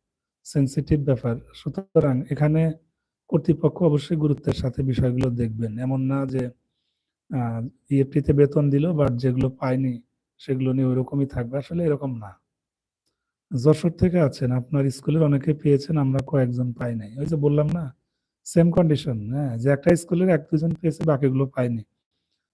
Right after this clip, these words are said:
কোনো প্রতিষ্ঠান নির্দিষ্ট করে ধরে ধরে কিন্তু দিচ্ছে না। তাদের কাছে ধরেন দশ হাজার বা বিশ হাজার একটা শিটে আছে, so ওই শিটটা সিলেক্ট করে তারা কিন্তু দিচ্ছে, হ্যাঁ, অনলাইনে দিচ্ছে। So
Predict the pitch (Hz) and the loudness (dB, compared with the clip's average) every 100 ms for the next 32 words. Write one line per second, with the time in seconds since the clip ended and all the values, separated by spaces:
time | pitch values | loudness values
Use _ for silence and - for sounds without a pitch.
0 | _ - 156 190 196 160 165 - 175 175 | _ -2 2 0 2 2 4 2 2 2
1 | 160 135 143 143 170 160 160 120 131 147 | 2 2 2 2 0 2 2 2 2 2
2 | 139 143 151 147 127 123 - 113 98 _ | 2 0 -2 -2 -2 -4 -6 -14 -14 _
3 | _ _ _ _ 165 160 180 185 202 151 | _ _ _ _ 6 6 6 2 2 4
4 | 156 160 156 139 131 147 - 143 147 143 | 6 6 4 0 2 2 2 -2 -2 -2
5 | 143 139 131 135 131 131 127 - 127 - | -2 -4 -4 -2 0 -2 -4 -8 -12 -12
6 | 127 127 120 - 120 113 - 135 131 _ | -12 -8 -8 -8 -10 -10 -10 -10 -10 _
7 | _ _ _ - 180 - 170 185 170 165 | _ _ _ 2 2 2 0 2 2 4
8 | 156 156 - 160 156 139 135 135 127 120 | 2 2 0 0 2 0 0 -4 -4 -4
9 | 131 - - 113 147 123 139 160 180 170 | -4 -4 -8 -6 -6 -6 -4 -2 -2 -2
10 | 131 110 - 117 - 156 | -4 -8 -14 -16 -10 -10